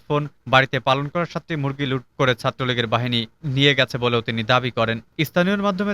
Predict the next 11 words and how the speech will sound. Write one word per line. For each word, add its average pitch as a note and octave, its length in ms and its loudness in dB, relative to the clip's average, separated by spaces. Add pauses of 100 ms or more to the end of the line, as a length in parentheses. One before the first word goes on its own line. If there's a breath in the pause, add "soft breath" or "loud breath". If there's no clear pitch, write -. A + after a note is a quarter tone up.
জানা E3 180 2
গেছে, E3 280 -4
বুধবার D3 320 0
রাত D#3 120 2 (140)
এগারোটার C#3+ 460 0
দিকে C3+ 160 -6 (120)
তিরিশ C#3+ 220 -2 (120)
জনের C#3 280 0
একদল B2+ 280 0 (280)
সশস্ত্র D3+ 500 0 (140)
হামলাকারী C#3 500 -2